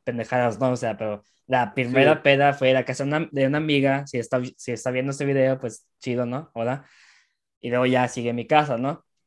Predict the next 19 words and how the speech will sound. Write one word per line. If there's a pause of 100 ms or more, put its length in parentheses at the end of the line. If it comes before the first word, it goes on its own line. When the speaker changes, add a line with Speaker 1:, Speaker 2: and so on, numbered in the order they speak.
(200)
Speaker 2:
Sí,
y
Speaker 1:
Ahí
Speaker 2:
después
Speaker 1:
empezó.
Speaker 2:
ahí, (580)
y
después, (260)
la
primera
que
hicimos
en
su
casa, (1000)
pues
yo
me
acuerdo